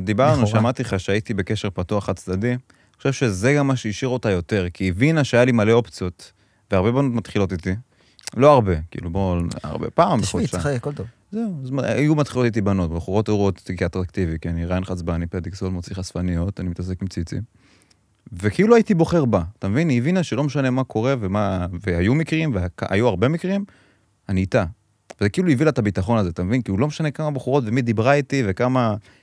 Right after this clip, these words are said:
Speaker 1: מפורסמות דיברתי והתחלתי, הוא איתי. או התחילו איתי, סליחה. הוא איתי. אני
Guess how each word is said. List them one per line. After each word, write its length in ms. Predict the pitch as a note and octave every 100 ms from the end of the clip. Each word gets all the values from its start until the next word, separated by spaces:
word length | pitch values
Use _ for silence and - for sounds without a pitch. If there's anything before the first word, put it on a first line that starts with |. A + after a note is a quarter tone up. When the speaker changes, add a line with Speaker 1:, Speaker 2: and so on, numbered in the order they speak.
| _
Speaker 1:
מפורסמות 560 | G#2 - G#2 A#2 A#2+ C3
דיברתי 440 | A2 A#2+ B2+ A#2
והתחלתי, 580 | G2 F#2+ - C#3+ D#3 F#3+ - _ _ _ _ _ - -
הוא 140 | -
איתי. 240 | F#2 - E2+ - _ _ _
או 120 | A2+
התחילו 300 | G#2+ - B2
איתי, 200 | G2+ F2+
סליחה. 240 | E2 - E2+ - _ _ _ _ _
הוא 80 | F2+
איתי. 200 | E2
אני 80 | E2+